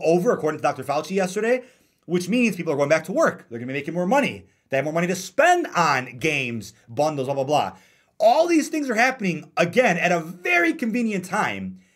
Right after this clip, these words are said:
that may guarantee the success of the new Modern Warfare. Regar-, like, I'm gonna say this again, regardless of the quality of this game,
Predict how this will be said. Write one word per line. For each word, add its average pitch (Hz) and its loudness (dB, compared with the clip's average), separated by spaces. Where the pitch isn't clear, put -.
that 196 6
may 202 4
guarantee 233 0
the 233 -4
success - -4
of 180 4
the 175 -6
new 185 0
Modern 165 0
Warfare. 127 -4
Regar-, 185 2
like, 190 0
I'm 214 2
gonna 214 -2
say 254 6
this 262 0
again, 233 2
regardless 247 2
of 269 0
the 214 2
quality 247 4
of 214 2
this 196 -8
game, 113 -4